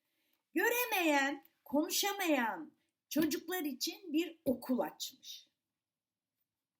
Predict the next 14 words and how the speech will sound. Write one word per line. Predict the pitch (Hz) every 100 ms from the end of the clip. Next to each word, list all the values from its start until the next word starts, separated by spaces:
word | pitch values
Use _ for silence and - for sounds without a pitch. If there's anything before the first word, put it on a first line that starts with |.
| _ _ _ _ _ _ _
Onların | 294 381 359 294 285 330 -
okuma | 277 - 320 359
yazma | 311 262 240 277 320 - _ _ _
öğrenmesini | 214 226 226 226 214 208 - - 226 269
sağlamış. | - 320 - - - - - - _ _ _ _ _ _ _ _
Mustafa | 330 494 - 285 247 208
Kemal | - 170 311 - -
Atatürk | 302 359 277 - 269 - -
çocukların | 349 403 381 - 269 247 294 330 _ _
hep | - 571 587 -
çok | - 381 381
mutlu | 269 240 247
olmaları | 220 302 277 269 277 294
için | 254 - 262 320 392